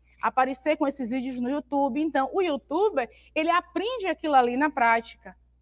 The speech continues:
né? No dia a dia, e aí ele vai, e às vezes, né, com outra, assiste outros vídeos, vai pegando ali e vai aprendendo,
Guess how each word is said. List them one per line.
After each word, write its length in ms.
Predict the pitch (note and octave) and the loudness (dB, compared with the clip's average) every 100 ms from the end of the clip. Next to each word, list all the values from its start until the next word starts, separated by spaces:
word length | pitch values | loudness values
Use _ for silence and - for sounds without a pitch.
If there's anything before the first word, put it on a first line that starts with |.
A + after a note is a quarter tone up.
| _ _ | _ _
né? 280 | G#3+ D4 - _ | -4 -4 -4 _
No 120 | A3+ A3 | -8 -6
dia 240 | A3 C#4 | 4 6
a 60 | C#4 | 6
dia, 760 | G3 A3+ C4 C#4 C#4 A#3 F#3+ | 2 -2 0 0 0 -2 -2
e 140 | G#3+ B3+ | 2 4
aí 140 | A#3+ | 6
ele 200 | B3 D#4+ | 4 2
vai, 320 | B3 A#3+ C4 - | 2 4 4 2
e 180 | G4+ A4 A4 | 2 6 4
às 140 | B3+ | 4
vezes, 380 | B3 C4 D#4 D#4+ | 2 2 0 2
né, 180 | D4 D4+ | 2 2
com 140 | F4 | 4
outra, 360 | D#4 F4+ F4+ C4 | 6 6 6 6
assiste 300 | - D4+ D#4 | 4 -2 0
outros 340 | D#4 C4+ G#3 | 0 -2 -4
vídeos, 480 | B3 D#4 E4 A#3+ - - - _ | 0 2 2 -2 -10 -18 -20 _
vai 320 | F#3 C4+ F#4 | 6 8 8
pegando 500 | - E4+ B3 C#4+ C#4+ | 6 4 4 2 2
ali 280 | C4 C#4 D4+ | 0 -2 -4
e 120 | F4 | -6
vai 280 | C4 B3+ B3+ | 2 4 4
aprendendo, 720 | D4 D#4 G4 D4+ C#4+ C#4+ G3+ | 2 -2 -2 0 0 -2 -4